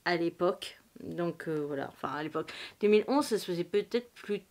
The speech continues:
trop, je crois. Mais deux mille huit, oui. Donc voilà, et après, on a juste, euh, le résumé, rien à dire.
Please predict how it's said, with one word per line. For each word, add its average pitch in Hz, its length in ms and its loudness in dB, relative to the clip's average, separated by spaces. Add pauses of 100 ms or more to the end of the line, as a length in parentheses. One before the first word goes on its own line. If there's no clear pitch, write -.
trop, 202 400 0
je 190 120 0
crois. 202 800 2
Mais 180 640 2
deux 175 140 2
mille 180 200 2
huit, 208 300 -2
oui. 226 240 2 (400)
Donc 185 220 -4 (100)
voilà, 175 380 4
et 156 80 4
après, 151 200 -4
on 180 120 2
a 160 100 2
juste, 180 460 -2
euh, 139 340 -6 (2250)
le 247 100 12
résumé, 214 540 12
rien 190 300 2
à 185 100 6
dire. 185 380 2